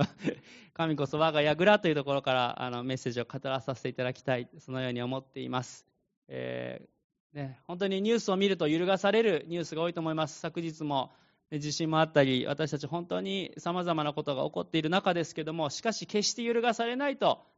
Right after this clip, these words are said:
宣言できることを、えー、期待して、今日も、あー、御言葉から語られていきたい、そのように思います。一言お祈りしたいと思います。愛する天の神様、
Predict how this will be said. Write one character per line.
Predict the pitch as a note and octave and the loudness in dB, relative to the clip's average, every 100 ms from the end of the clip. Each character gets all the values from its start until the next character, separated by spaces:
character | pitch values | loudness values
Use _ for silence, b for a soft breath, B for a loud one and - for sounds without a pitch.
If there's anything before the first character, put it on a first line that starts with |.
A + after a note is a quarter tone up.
| _ | _
宣 | - G3 | -6 -2
言 | G3+ | 0
で | F#3 | 0
き | F3 | 0
る | G#3+ | -2
こ | F3+ | -2
と | D#3+ D3+ | -2 0
を、 | D#3+ F3+ C3 b b b b C#3 | 2 2 0 b b b b -14
え | |
ー、 | C#3 | -8
期 | - | 0
待 | A#3 | 0
し | G3 | 2
て、 | E3 A#2 - _ | 0 0 -4 _
今 | D3+ | -8
日 | B2+ | -4
も、 | A#2+ - _ | -4 -6 _
あ | C#3 B2 B2 B2 C3 | -16 -12 -12 -12 -12
ー、 | B2+ | -10
御 | |
言 | C3 | -8
葉 | B2 | -8
か | A#2+ C#3 | -4 -4
ら | |
語 | C3+ C3 C#3 | -4 -4 -2
ら | C3+ | 0
れ | |
て | C3 | -2
い | B2+ | -6
き | |
た | - B2+ | -6 -8
い、 | |
そ | - | -6
の | B2+ | -8
よ | B2+ | -6
う | |
に | |
思 | B2+ D3 | -6 -4
い | |
ま | C#3+ | -4
す。 | - | -2
一 | - | 0
言 | B3 F3+ | 2 2
お | D#3+ | 2
祈 | E3+ | 2
り | F3+ | 0
し | - | 0
た | F3+ | -2
い | |
と | E3 | -2
思 | D3+ | 0
い | |
ま | D3+ D3 | 0 0
す。 | - | 0
愛 | G#3 | 0
す | G#3+ | 4
る | A3 | 2
天 | F#3+ | 2
の | F3 | 0
神 | E3 D#3+ | 2 0
様、 | D3 D3+ D#3+ | 0 0 0